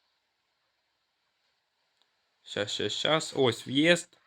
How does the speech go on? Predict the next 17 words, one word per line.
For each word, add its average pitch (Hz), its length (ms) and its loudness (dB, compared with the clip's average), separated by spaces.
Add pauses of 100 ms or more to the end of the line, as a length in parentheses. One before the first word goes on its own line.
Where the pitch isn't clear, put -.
(120)
Ну 156 160 0
да, 104 200 -2
ну, 175 320 2 (500)
грубо 139 320 2
говоря, 131 420 4
да. 101 260 -2 (240)
Бі-, 131 280 0
біля 139 460 6
в'їзду. 107 480 0 (420)
А 120 100 -2
от, 123 120 2
от 143 160 2
там 156 140 6
моя 127 280 6
А 117 40 4
З 113 80 -2
С-ка. 90 360 -2